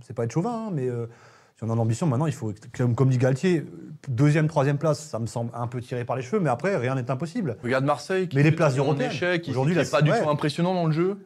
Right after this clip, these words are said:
Speaker 1: Aujourd'hui, la sixième place est européenne, je crois.
Speaker 2: Bah, ça dépendra si Nice
Speaker 1: Probablement,
Speaker 2: gagne, ça dépend
Speaker 1: ouais,
Speaker 2: si Nice
Speaker 1: cinq,
Speaker 2: gagne la Ligue des
Speaker 1: voilà.
Speaker 2: Champions et qu'ils finissent devant nous.
Speaker 1: La, la, euh, le, ouais. Euh, donc, les cinq premières places, oui, on doit, je pense qu'aujourd'hui, on doit y être. C'est, il faut avoir de l'ambition, il faut, il faut, faut pas, faut, je pense pas que Stéphane le dira dans la presse, c'est évident,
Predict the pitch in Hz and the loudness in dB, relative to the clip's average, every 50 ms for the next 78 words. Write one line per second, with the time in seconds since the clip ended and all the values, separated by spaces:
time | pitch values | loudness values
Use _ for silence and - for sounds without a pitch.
0 | - - 123 131 143 156 156 143 123 - - 135 131 139 123 147 151 - 147 131 | 0 2 4 6 6 6 6 4 4 2 0 2 2 2 2 2 0 0 0 0
1 | 127 127 123 123 185 202 190 160 156 185 190 196 190 151 127 123 123 120 117 135 | -2 -2 -2 -4 -4 -4 -4 -4 -4 -2 -2 -2 -2 -2 0 2 2 2 2 0
2 | 123 120 120 127 143 160 135 143 143 143 170 160 - 196 139 139 127 - 147 131 | -2 -2 0 0 0 2 2 2 2 2 2 2 2 2 0 0 -2 -2 -2 0
3 | 131 147 160 156 139 151 151 156 151 135 147 139 135 127 123 120 123 120 127 143 | 0 0 0 0 -2 -2 -2 -2 0 0 -2 -2 -2 -4 -4 -4 -4 -2 0 -2
4 | 151 160 180 170 151 - - 131 - 135 127 120 113 110 113 110 131 156 165 127 | -2 -2 -2 -4 -4 -4 -8 -10 -6 -4 -4 -4 -4 -4 -6 -6 -6 -6 -10 -12
5 | 107 - _ _ - 120 117 120 117 120 117 117 113 113 120 131 120 110 110 107 | -14 -18 _ _ -6 -2 0 0 2 2 2 2 2 0 0 -2 -4 -4 -2 -2
6 | 107 104 104 101 101 98 98 95 98 110 131 - - - _ - 113 110 110 107 | -2 -2 -4 -4 -6 -6 -8 -6 -4 -4 -6 -6 -10 -20 _ -10 -6 -4 -2 -2
7 | 107 107 104 110 113 101 147 - 135 139 135 120 - 151 139 - 151 143 147 147 | -2 -2 -2 -2 -4 -4 -4 -8 -8 -8 -8 -4 -2 -2 0 0 0 0 0 0
8 | - 180 160 156 - - 120 127 135 117 98 - 107 110 110 107 - - - - | 0 -2 -2 -2 -6 -6 -6 -6 -6 -6 -8 -8 -6 -6 -6 -6 -8 -12 -6 -2
9 | 165 180 156 - 139 117 131 135 165 160 127 120 123 117 107 87 - - - - | 0 0 0 0 0 0 2 2 2 0 0 0 0 -2 -2 -6 -10 -16 -20 -20
10 | _ _ _ _ _ _ _ _ _ _ _ _ _ _ _ _ - 113 110 107 | _ _ _ _ _ _ _ _ _ _ _ _ _ _ _ _ -10 -8 -6 -6
11 | 101 98 92 - 123 120 123 120 120 113 113 107 - 151 180 190 151 - 123 117 | -6 -8 -6 -2 0 0 2 2 2 0 0 0 0 0 0 0 -2 -2 -2 -2
12 | 117 117 104 - 113 98 101 92 - - 95 - 120 110 - - - 107 101 - | -2 -2 -2 -4 -6 -8 -8 -8 -8 -10 -8 -6 -6 -6 -6 -10 -14 -14 -14 -14
13 | - - - - 135 120 - 139 120 - - 127 123 139 131 120 117 120 123 117 | -16 -16 -8 -6 -4 -2 -2 -2 -4 -2 -4 -6 -4 -4 -6 -4 -4 -2 -2 -2
14 | 113 113 123 117 - 147 - - 104 101 107 120 143 147 | -2 -4 -4 -4 -4 -6 -6 -6 -10 -8 -6 -4 -4 -6